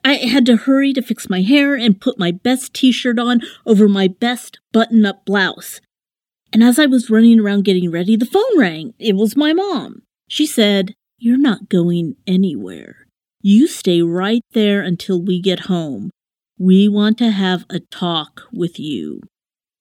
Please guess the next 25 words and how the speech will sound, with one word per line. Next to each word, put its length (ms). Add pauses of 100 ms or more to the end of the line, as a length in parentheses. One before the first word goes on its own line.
(520)
I 60
was 240
like, 340 (160)
"Oh, 520
okay. 520 (460)
Is 100
something 380
wrong?" 440 (800)
She 220
said, 480 (260)
"We 140
do 220
not 440
want 260
you 140
to 160
go 200
to 120
the 140
Grove," 840 (560)
and 140
hung 280
up. 180 (1300)
Oh 160
no. 640